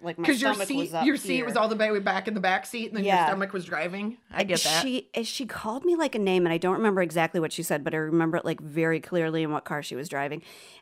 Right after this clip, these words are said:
Speaker 1: And, uh, she's like, "What are you, like, an idiot or something?" She's like, "What, what are you, an idiot? Can't you see that people are,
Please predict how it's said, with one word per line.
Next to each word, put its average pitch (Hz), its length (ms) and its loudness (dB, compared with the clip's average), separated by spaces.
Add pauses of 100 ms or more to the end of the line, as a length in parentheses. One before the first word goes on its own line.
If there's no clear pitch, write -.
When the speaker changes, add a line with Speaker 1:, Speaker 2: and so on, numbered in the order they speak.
(140)
Speaker 1:
And, 175 440 6
uh, 156 320 2
she's 196 340 -4
like, 170 260 2 (440)
"What 320 200 4
are 440 100 8
you, 294 300 8 (420)
like, 285 220 0
an 226 80 -2 (100)
idiot 339 520 6
or 339 100 4
something?" 381 540 2 (180)
She's 233 240 -8
like, 233 160 -6
"What, 262 260 -2
what 320 160 -2
are 320 40 0
you, 311 100 6
an 233 80 0 (100)
idiot? 330 460 4 (240)
Can't 330 220 0
you 285 80 -2
see 320 160 2
that 320 160 0
people 285 260 -6
are, 220 180 -2